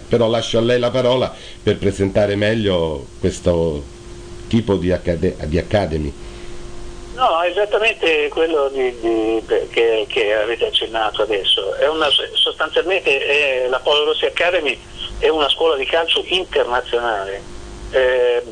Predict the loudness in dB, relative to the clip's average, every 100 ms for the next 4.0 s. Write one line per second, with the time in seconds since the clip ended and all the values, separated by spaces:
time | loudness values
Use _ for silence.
0 | -12 -8 -8 -4 0 0 2 0 2 0
1 | 0 0 0 0 0 2 2 0 -2 -2
2 | -2 2 0 0 -2 -4 -2 2 2 2
3 | 0 0 0 2 0 -2 -2 2 2 2